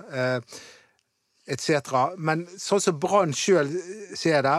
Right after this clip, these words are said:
og jeg vet at Rune Soltvedt er en naturgressmann, og jeg vet at Kåre Ingebrigtsen er en naturgressmann, allikevel så vil de ha kunstgress der, for de sier at Brann vil ikke bli bedre hvis de ikke får kunstgress. Og hvis de mener det, og hvis det er tilfellet, så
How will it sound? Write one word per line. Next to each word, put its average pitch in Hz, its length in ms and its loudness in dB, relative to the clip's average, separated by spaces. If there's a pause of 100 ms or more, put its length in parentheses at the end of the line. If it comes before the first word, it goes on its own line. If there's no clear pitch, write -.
og 151 240 0
jeg 156 80 -2
vet 156 200 0
at 131 120 -4
Rune 135 200 0
Soltvedt 131 440 -2
er 123 140 -2
en - 80 -2
naturgressmann, 123 640 -4
og 147 80 -10
jeg 127 80 -2
vet 131 220 -4
at 107 60 -16
Kåre 120 260 -6
Ingebrigtsen 123 420 -6
er 110 80 -4
en 120 220 -6
naturgressmann, 120 880 -8 (160)
allikevel 220 640 4 (180)
så - 160 2
vil 180 140 6
de 151 80 0
ha 190 100 8
kunstgress 156 540 0
der, 135 100 0
for 185 80 0
de 185 80 2
sier 190 300 2
at 147 80 -6
Brann 196 180 4
vil 180 160 2
ikke 165 240 -2
bli 185 80 4
bedre 151 320 4
hvis 123 80 -6
de 151 80 -8
ikke 160 160 -4
får 175 240 2
kunstgress. 156 400 0 (300)
Og 220 100 6
hvis - 160 2
de 294 160 4
mener 226 400 6
det, 233 140 6 (500)
og 196 140 4
hvis 220 180 4
det 277 80 6 (160)
er 180 720 6
tilfellet, 196 560 4 (460)
så 277 160 6